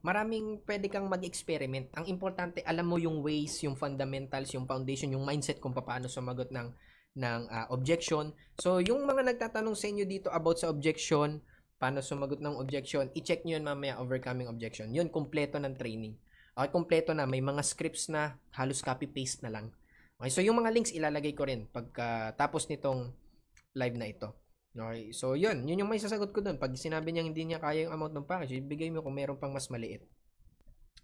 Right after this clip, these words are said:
Okay, so next question. <clears throat> Vicmar, nung nagsisimula po kayo, coach, nung mga unang buwan at pangalawang buwan, ano-ano pong ginagawa niyo sa online business?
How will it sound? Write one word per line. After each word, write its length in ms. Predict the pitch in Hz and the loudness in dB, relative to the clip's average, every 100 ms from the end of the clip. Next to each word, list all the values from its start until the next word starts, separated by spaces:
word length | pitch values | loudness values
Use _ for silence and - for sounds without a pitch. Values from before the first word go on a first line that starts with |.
| _ - | _ -14
Okay, 280 | 123 117 127 | -10 -6 0
so 160 | 143 147 | 2 4
next 240 | 202 - | 4 4
question. 480 | 220 202 - 151 107 - - - - - - _ _ _ _ - | 2 2 4 4 2 -10 -20 -20 -20 -20 -20 _ _ _ _ -4
<clears throat> 640 | - 131 - - - - 160 | -2 -2 -4 -10 -16 -4 0
Vicmar, 440 | 190 151 117 104 - - - - _ - _ _ - | 2 2 0 -2 -10 -18 -20 -20 _ -20 _ _ 0
nung 240 | 175 190 | 2 4
nagsisimula 480 | 180 196 190 175 175 | 2 0 2 4 4
po 160 | 170 165 | 4 4
kayo, 160 | 156 | 4
coach, 240 | 147 131 - | 2 -2 0
nung 240 | 147 147 | 0 2
mga 240 | 147 143 147 | 0 0 0
unang 240 | 147 143 | 0 2
buwan 240 | 139 135 | 2 0
at 80 | 127 - | -2 -2
pangalawang 400 | 131 135 139 135 | 0 2 2 0
buwan, 240 | 127 113 | -2 -2
ano-ano 320 | 143 151 151 147 | -2 -2 -2 -2
pong 160 | 139 | 0
ginagawa 400 | 147 143 135 135 | 0 2 2 2
niyo 80 | 131 | 0
sa 160 | - 131 | -2 0
online 320 | 135 131 127 | 0 0 0
business? 640 | 127 127 135 120 - - | -2 -2 -4 -4 -4 -10